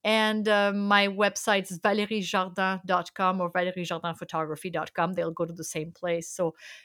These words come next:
V A L E R I E J A R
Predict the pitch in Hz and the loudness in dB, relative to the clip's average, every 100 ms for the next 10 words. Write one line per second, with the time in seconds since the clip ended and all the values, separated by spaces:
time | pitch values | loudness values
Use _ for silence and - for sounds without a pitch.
0 | - 175 202 190 185 175 175 180 180 170 | -4 0 2 2 2 2 2 0 0 2
1 | 170 - 165 165 - 254 254 214 - 208 | 2 2 2 0 0 0 0 -2 -2 0
2 | 202 196 - 185 180 - 170 170 170 | 2 0 2 2 2 2 2 4 2